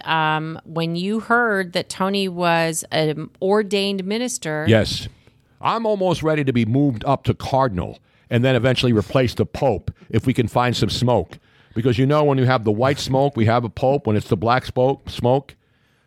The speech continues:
Speaker 2: it ain't a pope yet, and it's just Snoop trying to give up weed.
Speaker 1: Yeah.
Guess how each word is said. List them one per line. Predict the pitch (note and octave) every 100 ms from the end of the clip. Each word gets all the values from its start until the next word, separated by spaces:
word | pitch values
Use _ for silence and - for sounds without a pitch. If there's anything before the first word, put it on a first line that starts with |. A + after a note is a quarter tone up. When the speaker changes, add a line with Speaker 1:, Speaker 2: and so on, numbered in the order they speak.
| _
Speaker 2:
it | A2+
ain't | A#2 A#2+
a |
pope | - C3 C3 B2+
yet, | B2+ C3+
and | A#2
it's | A2
just | B2 A#2+
Snoop | - C#3+ B2
trying | - A#2+ A2
to |
give | A#2 A2
up | G2+ F#2
weed. | A#2+ G#2 A#2
Speaker 1:
Yeah. | E3 B2+